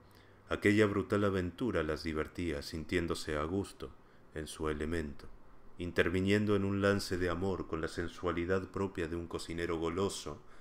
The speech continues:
que prepara una cena exquisita sin poder probarla siquiera.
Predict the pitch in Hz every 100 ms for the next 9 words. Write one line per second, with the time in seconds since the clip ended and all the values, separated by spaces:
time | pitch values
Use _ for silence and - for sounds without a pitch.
0 | - - - - - 107 98 95 95 92
1 | - 95 90 85 82 - - 82 - 98
2 | 80 76 82 - 82 78 - 82 80 82
3 | 78 71 69 - 67 69 67